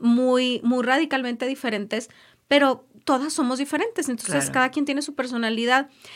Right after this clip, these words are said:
Speaker 1: y eso nos dedicamos las dulas, que, que cuando ellas digan, "Ay, me acuerdo de mi parto, fue bien bonito", o sea, que lo recuerden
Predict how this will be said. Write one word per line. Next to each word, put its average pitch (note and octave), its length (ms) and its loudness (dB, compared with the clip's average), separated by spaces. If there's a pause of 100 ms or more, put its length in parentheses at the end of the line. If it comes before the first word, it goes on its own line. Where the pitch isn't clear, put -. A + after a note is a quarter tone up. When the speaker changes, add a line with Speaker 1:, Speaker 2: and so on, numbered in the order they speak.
(120)
Speaker 1:
y D4 160 8
eso C#4 220 6
nos D#4+ 180 4
dedicamos A#3+ 460 0
las B3+ 200 0
dulas, C#4+ 340 -2
que, - 240 -6
que A#3+ 220 -10
cuando A#3 420 0
ellas B3 200 0
digan, A#3+ 400 -2
"Ay, C#4 300 -6
me D#4 120 0
acuerdo C#4+ 260 -4
de E4 60 0
mi D#4 140 0
parto, C4 380 -6
fue D#4 340 0 (140)
bien D4 300 0 (100)
bonito", A3 580 2
o F3+ 80 -12
sea, G#3+ 140 -8
que - 80 -8
lo A3 160 -2
recuerden A3 380 -4